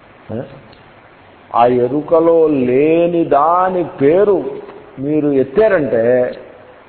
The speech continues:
అది ఆ ఎరుకలో ఉన్నట్టా లేనట్టా? ఏమండి, ఇప్పుడు నేను ఒక ప్రశ్న అడుగుతా, చెప్పండి, మీరు ఈ దేహమా లేక ఆ ఎరుకయా?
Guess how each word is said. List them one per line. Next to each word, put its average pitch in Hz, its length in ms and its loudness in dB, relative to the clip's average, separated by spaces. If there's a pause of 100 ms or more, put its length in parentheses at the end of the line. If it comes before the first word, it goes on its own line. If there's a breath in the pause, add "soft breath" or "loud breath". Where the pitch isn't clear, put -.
అది 139 140 2
ఆ 156 120 4
ఎరుకలో 156 380 2
ఉన్నట్టా 170 460 0
లేనట్టా? 226 500 -2 (2750)
ఏమండి, 185 320 -2 (680)
ఇప్పుడు 202 220 -4
నేను 202 160 4
ఒక 196 80 0
ప్రశ్న 196 260 -4
అడుగుతా, 170 260 0
చెప్పండి, 117 360 -6 (480)
మీరు 202 240 2
ఈ 190 200 0
దేహమా 160 480 2
లేక 233 240 0
ఆ 226 200 4
ఎరుకయా? 202 640 2